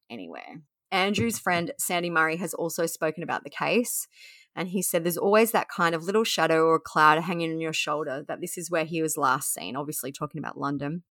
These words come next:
You see a face and you're like, "Whoa, hang on, is that him?" And then you kind of catch yourself. I just, I found an interesting stat about missing people in England, and it says in two thousand and fifteen to sixteen,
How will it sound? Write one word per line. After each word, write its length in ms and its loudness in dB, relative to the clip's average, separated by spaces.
You 140 -2
see 180 6
a 60 8
face 480 4
and 120 -6
you're 100 2
like, 240 2
"Whoa, 320 6
hang 200 -2
on, 220 4
is 160 -2
that 240 4
him?" 360 0
And 120 -4
then 80 -4
you 60 -4
kind 200 -2
of 80 -6
catch 320 -4
yourself. 600 -10
I 100 -12
just, 280 -4
I 60 4
found 260 4
an 60 4
interesting 580 0
stat 500 2
about 280 0
missing 260 -4
people 280 -4
in 100 -2
England, 500 -2
and 140 -6
it 160 -8
says 340 0
in 180 -6
two 140 -2
thousand 320 4
and 80 -4
fifteen 440 -4
to 100 -8
sixteen, 720 0